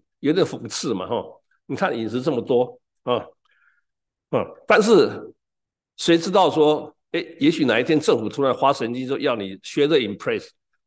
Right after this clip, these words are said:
把你关在家里，你，你一点东西都，都买不到，都没办法吃，也没办法，也没，也没办法叫美团的把东西送到你家里，哈。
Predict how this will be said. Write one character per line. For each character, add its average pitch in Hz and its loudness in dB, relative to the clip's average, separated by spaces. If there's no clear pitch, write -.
把 120 -4
你 127 -2
关 127 -4
在 131 0
家 117 -2
里， 101 -10
你， 98 -12
你 107 -14
一 123 -8
点 92 -8
东 117 -2
西 104 -8
都， 104 -6
都 127 -8
买 107 -4
不 104 -8
到， 104 2
都 123 2
没 107 0
办 120 -2
法 107 -2
吃， - -6
也 98 -4
没 101 0
办 117 2
法， - -12
也 107 -4
没， 117 -4
也 107 0
没 131 4
办 151 2
法 135 4
叫 127 2
美 107 -4
团 104 -12
的 104 0
把 98 -8
东 117 -4
西 101 -8
送 113 -4
到 120 0
你 92 -8
家 107 -2
里， 95 -8
哈。 90 -6